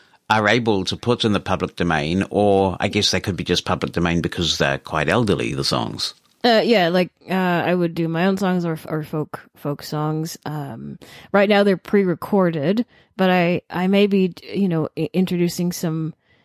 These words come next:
Speaker 2: like, recorded live to the podcast. It wouldn't be a live stream, of course. Uh, don't feel, don't feel up to that quite yet,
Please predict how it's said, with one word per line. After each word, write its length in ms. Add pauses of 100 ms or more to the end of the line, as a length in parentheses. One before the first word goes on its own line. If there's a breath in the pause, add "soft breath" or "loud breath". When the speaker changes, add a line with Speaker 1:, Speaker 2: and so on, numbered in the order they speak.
(640)
Speaker 2:
like, 260
recorded 600
live 480
to 160
the 140
podcast. 600
It 40
wouldn't 160
be 80
a 80
live 280
stream, 400
of 160
course. 520
Uh, 480 (160)
don't 180
feel, 260 (120)
don't 200
feel 160
up 140
to 140
that 300
quite 200
yet, 240